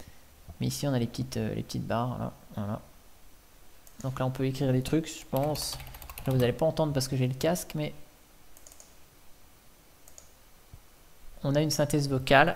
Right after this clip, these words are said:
Alors, attendez, il faut, faut que je fasse ça, par contre, pour vous montrer le truc. Alors, par contre, on va juste mettre en pause ça, voilà. Je débranche ça, hop, je monte le son, voilà. Et donc là,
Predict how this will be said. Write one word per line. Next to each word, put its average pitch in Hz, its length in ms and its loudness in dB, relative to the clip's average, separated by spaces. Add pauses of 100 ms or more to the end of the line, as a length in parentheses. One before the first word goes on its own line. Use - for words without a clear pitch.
Alors, 123 260 2
attendez, 113 300 -6
il - 140 -12
faut, 127 240 -10
faut - 160 -12
que - 120 -12
je - 60 -14
fasse - 140 -6
ça, 147 240 -2
par 131 200 -6
contre, 147 340 -6
pour 135 160 -6
vous 123 100 -2
montrer 123 240 -4
le 120 80 -4
truc. - 460 -6 (1800)
Alors, - 180 -4
par - 180 -2
contre, - 240 -6
on - 40 -4
va 60 40 -4
juste - 300 -10
mettre 67 220 -2
en 65 80 0
pause 71 480 -4 (160)
ça, 170 500 2
voilà. 143 520 2 (600)
Je - 100 -14
débranche 135 400 -2
ça, - 580 4 (240)
hop, 190 220 4
je 156 80 -2
monte 147 200 -2
le 123 80 2
son, 202 380 0 (380)
voilà. 127 440 2 (920)
Et 135 80 4
donc 131 220 4
là, 175 500 6